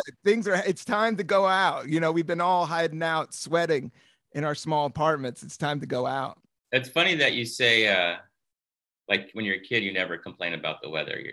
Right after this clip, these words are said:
Speaker 2: except for when it rains and you wanna do stuff. 'Cause you never hear kids like, "Oh, this heat is crazy." And then another
Speaker 1: <laughs>
Speaker 2: kid, and another kid will be like, "Well, the humidity is what really gets," you know, you never hear a kid, they're just, like, playing. They're too busy playing and enjoying it to be like, "Oh, this isn't ideal for me. I don't,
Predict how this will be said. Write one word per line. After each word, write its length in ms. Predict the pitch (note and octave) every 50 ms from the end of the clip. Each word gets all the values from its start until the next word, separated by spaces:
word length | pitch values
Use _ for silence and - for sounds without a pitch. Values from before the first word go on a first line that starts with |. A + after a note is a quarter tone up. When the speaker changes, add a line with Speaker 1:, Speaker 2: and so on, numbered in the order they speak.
| -
Speaker 2:
except 320 | - F2 - - C3 A#2 -
for 100 | A#2 G#2
when 120 | G2 F#2
it 60 | E2
rains 360 | C2+ D#2+ E2 D#2 D#2 D#2 - -
and 80 | E2+
you 60 | D#2+
wanna 160 | D#2+ D#2+ D2+ D2
do 160 | D2 D2+ D2
stuff. 220 | - - C2 - -
'Cause 240 | F#2+ F2 F2 F2+ - _
you 120 | - C3 C3+
never 180 | C#3+ D3 C3+
hear 140 | A#2+ A2+ G2+
kids 260 | G2 - G2+ G2 -
like, 80 | - -
"Oh, 120 | G#2 G#2 F2+
this 180 | E2+ E2 -
heat 240 | - - A2+ A2+ F#2
is 120 | D#2+ D#2+ -
crazy." 420 | - - F#2+ F#2 F2+ - C2+ C#2
And 120 | D2+ E2
then 80 | E2 E2 - - -
another 240 | - - - - -
Speaker 1:
<laughs> 180 | - - -
Speaker 2:
kid, 160 | - - - - - - - _ _ _ _ _ -
and 100 | A#2+ A#2+
another 300 | A#2+ B2 C3+ C#3 C3+ B2
kid 200 | B2 - - A#2+
will 80 | A2+ G#2
be 80 | G2+
like, 260 | G2 F2+ F2 F2+ -
"Well, 80 | F#2 F2
the 80 | F2+ -
humidity 480 | - A2 A2 C3+ D3 D3 A#2 G2 E2+
is 100 | D2+ D#2+
what 140 | E2+ - -
really 220 | D2 G#2 G#2 F2 D#2+
gets," 240 | - - C#2 - -
you 80 | - A#2
know, 120 | A2+ G#2+
you 140 | G#2 G#2 A2+
never 180 | B2 C3 B2+ A#2+
hear 220 | A2+ A#2+ A#2 G#2+
a 200 | G2+ - - -
kid, 220 | - A2 G#2+ G#2 A2+
they're 80 | B2
just, 220 | B2 C#3+ C3+ C#3 C#3+
like, 220 | C3+ B2 - - -
playing. 340 | - C3+ C#3+ D#3 C3+ G#2+ A2
They're 80 | A#2+
too 180 | A#2 - D3 B2+
busy 300 | D3 C#3+ C3 C3 G#2+ -
playing 320 | - B2+ B2 C3+ C3 B2
and 160 | A2+ G#2+ G#2
enjoying 460 | G#2 G2+ G2+ G2 A2 B2 B2+ B2 A#2+ A2
it 160 | G2+ - -
to 80 | -
be 100 | G2+ G#2
like, 260 | G2+ G#2 G2+ G2 G2 - _ _ _ _ _ _ -
"Oh, 160 | A3 A3+ E3
this 200 | C#3+ F3 F3 -
isn't 240 | A3+ G#3+ G3 F#3 E3
ideal 760 | D3 C3+ B2 A#2+ - G#2+ C3+ E3 G3 F#3 C3 G#2 F2+ - -
for 80 | - F#2+
me. 320 | F2+ F2+ F2 E2 E2 E2+
I 100 | F2 G#2
don't, 240 | A#2 B2 B2 B2 B2